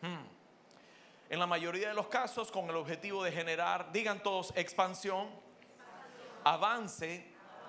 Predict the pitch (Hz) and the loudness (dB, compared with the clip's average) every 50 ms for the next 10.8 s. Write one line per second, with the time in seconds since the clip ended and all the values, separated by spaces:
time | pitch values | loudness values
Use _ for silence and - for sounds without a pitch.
0 | - - - - - - - - - - - - 175 180 175 165 151 135 - - | -14 -14 -16 -18 -18 -18 -20 -20 -20 -16 -4 -2 0 0 0 0 -2 -2 -2 -2
1 | - 160 151 131 120 - - - - - - - - - - - - - - - | -2 0 0 0 -2 -4 -6 -8 -12 -16 -20 -20 -20 -20 -20 -20 -20 -20 -20 -18
2 | - - - - - 160 151 151 131 117 - - 160 165 - 180 175 170 175 175 | -18 -16 -14 -4 0 2 2 2 2 -2 -2 -4 -4 -2 0 -2 0 0 -2 -2
3 | 165 151 135 120 110 - - - - - - - - - - - - 190 196 190 | -2 -4 -6 -8 -8 -8 -12 -14 -16 -16 -18 -18 -20 -20 -16 -6 -4 -2 -2 -2
4 | 185 175 175 160 120 - - - 180 175 165 170 170 175 190 226 220 226 220 208 | -2 -4 -6 -8 -10 -10 0 0 0 2 2 0 -2 0 0 0 0 2 0 0
5 | 202 208 208 208 196 - - 165 180 170 190 190 202 202 196 160 156 190 180 170 | 0 2 2 2 2 2 2 0 0 0 0 0 0 -2 -2 -2 -2 -2 -2 -2
6 | 160 - - - 220 214 190 180 170 165 170 165 - - - - - - - - | -2 -6 -8 -6 -4 -2 0 0 -2 -2 -4 -10 -14 -18 -20 -20 -20 -20 -20 -20
7 | - - - - - - - - - - 165 160 160 156 - 196 202 196 190 185 | -20 -20 -20 -20 -20 -20 -20 -20 0 2 2 2 2 0 0 0 2 2 0 -4
8 | - - - - 185 196 190 208 185 180 175 - 220 208 - - - 190 175 165 | -6 -10 -4 0 0 0 0 0 -2 -2 2 2 2 2 0 -2 -4 -4 -2 -2
9 | 170 165 - 175 170 160 151 151 156 160 170 165 160 156 160 180 208 214 185 170 | -2 -2 -2 -2 -2 2 2 2 2 2 -2 -2 -2 -2 -2 0 0 0 0 0
10 | 165 151 - - 208 214 214 190 - - 156 156 156 - - | -2 -4 -4 -4 -2 -2 -2 -4 -4 -2 -2 -2 -4 -6 -12